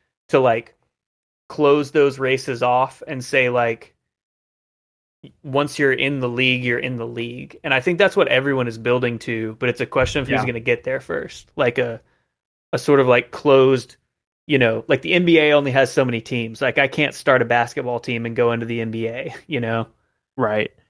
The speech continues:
Speaker 1: And it's not even like, uh, it's not even like football, like, uh, European football where there's a relegation system. It's, those leagues are like,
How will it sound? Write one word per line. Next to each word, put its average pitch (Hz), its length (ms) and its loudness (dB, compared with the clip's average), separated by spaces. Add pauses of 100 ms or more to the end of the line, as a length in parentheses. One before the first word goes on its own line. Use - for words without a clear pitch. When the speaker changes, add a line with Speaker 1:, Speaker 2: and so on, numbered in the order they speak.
(160)
Speaker 1:
And 143 100 -2
it's 139 160 -4
not 151 180 2
even 135 260 -2
like, 123 300 0
uh, 113 420 2 (960)
it's 147 180 -6
not 165 180 4
even 151 180 -2
like 127 260 -4 (960)
football, 120 640 2
like, 139 320 -4
uh, 120 320 0
European 135 540 2
football 131 460 2
where 123 120 2
there's 120 160 0
a 123 80 0
relegation 123 720 0
system. 143 580 -4 (540)
It's, 143 240 -2
those 143 380 2
leagues 135 320 -2
are 123 120 2
like, 117 400 -4